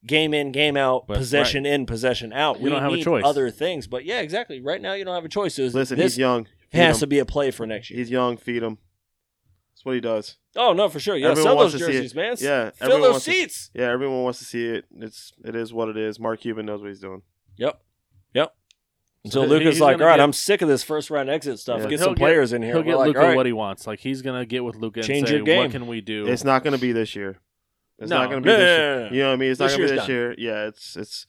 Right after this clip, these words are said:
Speaker 2: Said it.
Speaker 3: this
Speaker 2: He,
Speaker 3: is for the future.
Speaker 2: he, he
Speaker 3: Porzingis,
Speaker 2: will get with Luka and get
Speaker 3: you're
Speaker 2: whatever Luka
Speaker 3: removing
Speaker 2: wants.
Speaker 3: Porzingis for
Speaker 1: Yep.
Speaker 3: dead cap.
Speaker 1: Yep.
Speaker 3: You just,
Speaker 1: Yes.
Speaker 3: now
Speaker 1: Right.
Speaker 3: you'll worry about that next year, and you'll try to find some kind of piece. One thing is, you're in Dallas.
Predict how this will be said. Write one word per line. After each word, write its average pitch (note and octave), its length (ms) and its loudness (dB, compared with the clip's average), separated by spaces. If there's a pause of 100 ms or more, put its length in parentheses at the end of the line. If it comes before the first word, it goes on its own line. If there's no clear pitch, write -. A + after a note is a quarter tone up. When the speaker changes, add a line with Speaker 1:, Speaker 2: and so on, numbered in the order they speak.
(140)
Speaker 2:
Said B2 220 -4
it. A2 120 -8
Speaker 3:
this A#2+ 200 -4
Speaker 2:
He, D3 40 -2
Speaker 3:
is B2 80 -4
for C3 100 -6
the A#2+ 100 0
future. G2+ 460 -8 (120)
Speaker 2:
he, C3 80 0
he B2 80 2
Speaker 3:
Porzingis, C#3+ 260 4
Speaker 2:
will F#3 120 2
get D#3+ 200 -6
with D3 140 -6
Luka D3 260 -4
and C3 140 -8
get C3 100 -4
Speaker 3:
you're C3+ 80 0
Speaker 2:
whatever D#3 220 0
Luka D#3 80 2 (120)
Speaker 3:
removing D3+ 140 -6
Speaker 2:
wants. C#3 220 0
Speaker 3:
Porzingis C#3 280 -2
for C3+ 120 -6
Speaker 1:
Yep. A#2 60 -8
Speaker 3:
dead A#2 220 -4
cap. G#2 340 -8 (340)
Speaker 1:
Yep. A#2 80 -20
Speaker 3:
You A2+ 80 -16
just, A2+ 160 -6
Speaker 1:
Yes. - 260 -20
Speaker 3:
now B2 240 0
Speaker 1:
Right. A#2+ 100 -2
Speaker 3:
you'll A#2 120 -2
worry A#2+ 220 0
about A#2 260 -2
that A2+ 240 0
next G#2+ 260 -8
year, A2 320 -4 (320)
and G#2+ 380 -4
you'll A2 120 -4
try A2+ 200 -6
to A2 100 -4
find A2 380 -4
some A2+ 180 -8
kind A2+ 140 -8
of A2 60 -14
piece. A#2 300 -8 (280)
One B2+ 180 2
thing C3 200 -2
is, B2+ 200 -2
you're A2+ 160 -8
in A2+ 100 -10
Dallas. G#2 520 -6